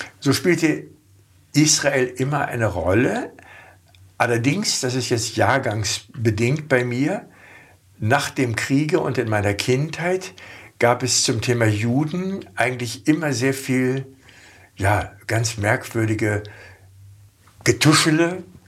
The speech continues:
Verdrücktheit. Ich lernte noch, äh, wie Juden aussehen, was mit den Ohren ist und mit den Augen und ich weiß nicht was alles, woran man Juden typischerweise erkennt. Und das kam mir schon als Kind immer sehr merkwürdig vor. Ich habe mich mit dem Thema eigentlich immer,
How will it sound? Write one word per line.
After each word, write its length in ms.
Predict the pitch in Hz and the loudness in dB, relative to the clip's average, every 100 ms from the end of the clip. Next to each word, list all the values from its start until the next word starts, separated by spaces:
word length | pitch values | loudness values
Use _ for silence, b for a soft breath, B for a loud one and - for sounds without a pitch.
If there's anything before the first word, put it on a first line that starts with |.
| _ | _
Verdrücktheit. 1120 | - - 120 110 143 151 - 147 143 143 - B B B B | -6 0 2 4 4 2 -2 0 0 -2 -10 B B B B
Ich 220 | - 117 110 | 0 2 4
lernte 560 | 117 139 151 151 147 | 4 4 2 0 0
noch, 540 | 135 131 143 - - - b b b b b b b _ - | 2 0 0 -2 -6 -12 b b b b b b b _ -2
äh, 160 | 123 110 | 0 2
wie 140 | 127 | 2
Juden 380 | 120 147 165 135 | 4 4 4 2
aussehen, 1040 | 139 139 180 - 170 180 175 185 185 - - - 143 - - | 4 6 4 2 0 0 0 -4 -10 -16 -20 -16 -16 -14 -8
was 500 | 110 110 135 - 117 | -4 0 0 0 2
mit 200 | 127 127 | 2 2
den 120 | 127 | 2
Ohren 480 | 165 165 165 160 156 | 4 4 4 0 0
ist 340 | 160 151 - | 0 0 0
und 120 | 147 | 0
mit 160 | 127 123 | 0 2
den 120 | 123 | 0
Augen 440 | 104 160 170 160 | 4 6 6 2
und 160 | 165 147 | -2 0
ich 120 | 135 | 2
weiß 280 | 135 175 180 | 2 2 0
nicht 120 | 147 | 0
was 180 | 127 123 | 0 0
alles, 360 | - 139 160 123 | -2 0 0 2
woran 300 | 135 143 147 | 2 2 0
man 180 | 139 | -2
Juden 480 | 127 131 165 165 147 | -2 -2 -2 -4 -4
typischerweise 800 | - 170 156 143 113 120 131 131 | -4 -2 0 0 2 4 2 0
erkennt. 480 | - 107 120 147 151 B B B B - | -4 -4 -2 -2 -4 B B B B -2
Und 80 | |
das 200 | 131 120 110 | 0 0 -2
kam 260 | - 135 | 0 2
mir 120 | 135 | 2
schon 200 | 120 139 | 0 -4
als 180 | - 123 | -4 -4
Kind 220 | - 139 | -2 -4
immer 240 | - 131 127 | -4 -2 0
sehr 200 | 113 107 | 0 2
merkwürdig 640 | 113 131 - 90 87 90 | 2 0 -2 -8 -6 -6
vor. 380 | - - 113 131 | -8 -6 -2 -2
Ich 120 | 101 | -4
habe 100 | - | -6
mich 160 | 139 - | -6 -8
mit 160 | - - | -8 -8
dem 180 | 170 | -8
Thema 280 | - 156 147 | -4 -4 -4
eigentlich 240 | 151 139 143 | -4 -6 -4
immer, 240 | 147 139 | -4 -4